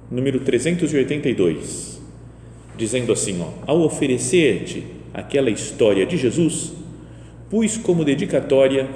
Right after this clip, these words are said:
que procures Cristo, que encontres Cristo, que ames a Cristo." E aí ele fala: são três etapas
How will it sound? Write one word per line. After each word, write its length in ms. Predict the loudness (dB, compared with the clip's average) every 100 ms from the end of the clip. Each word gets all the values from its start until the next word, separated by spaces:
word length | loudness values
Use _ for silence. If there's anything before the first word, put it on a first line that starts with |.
| -12 -16 -18 -18 -20 -20 -10
que 120 | -8
procures 580 | -2 0 0 0 0 0
Cristo, 480 | 0 -2 -2 -6 -12 -14 -16 -18 -20 -20 -20 -12
que 120 | -6
encontres 600 | -6 0 0 0 -2 -6
Cristo, 480 | -4 -4 -4 -6 -12 -16 -18 -18 -20 -20 -20 -6
que 180 | 2 4
ames 240 | 4 -2
a 60 | -4
Cristo." 420 | -6 -10 -14 -16 -18 -20 -20 -20 -20 -20 -20 -20 -20 -20 -20 -20 -20 -20 -20 -20 -20 -20 -20 -14 -4
E 80 |
aí 80 | 0
ele 140 | 0 -4
fala: 400 | -4 -6 -6 -10
são 280 | -4 -2 -2 0
três 320 | 2 2 0
etapas 680 | -2 -2 -4 -4 -8 -8